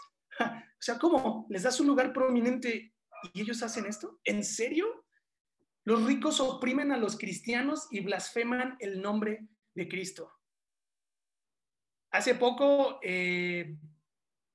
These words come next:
voy a, voy a dar un, un ejemplo que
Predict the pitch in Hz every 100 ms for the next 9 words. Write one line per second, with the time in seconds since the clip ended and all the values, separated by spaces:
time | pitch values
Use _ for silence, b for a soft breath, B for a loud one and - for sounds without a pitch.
0 | _ _ _ _ _ _ _ - 170 208
1 | 226 214 165 - 208 214 196 175 156 175
2 | 196 208 196 196 202 202 190 202 180 165
3 | 160